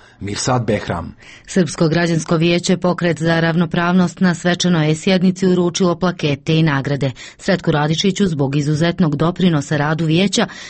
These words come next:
Speaker 2: te opštini Živinice koja je pokazala izuzetno razumijevanje za pitanje povratnika Srba, te se angažovala da njihov život učini što je moguće lakšim.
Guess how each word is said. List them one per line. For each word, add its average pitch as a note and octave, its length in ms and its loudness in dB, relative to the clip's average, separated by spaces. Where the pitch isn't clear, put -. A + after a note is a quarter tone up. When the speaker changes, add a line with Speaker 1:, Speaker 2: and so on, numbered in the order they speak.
Speaker 2:
te B3+ 140 2
opštini A3+ 380 0
Živinice G3 560 2
koja C#3+ 240 -4
je C#3+ 120 -2
pokazala F3+ 520 2
izuzetno D#3 600 0
razumijevanje D#3+ 600 2
za F3+ 140 0
pitanje F3+ 440 0
povratnika E3 680 -2
Srba, F#3+ 360 0
te A3 100 0
se A3 140 0
angažovala F#3+ 720 0
da C#3+ 160 -2
njihov F#3 280 0
život G3+ 380 0
učini G3+ 360 0
što B2 220 -4
je D#3 140 0
moguće C3+ 420 -2
lakšim. C#3 400 -2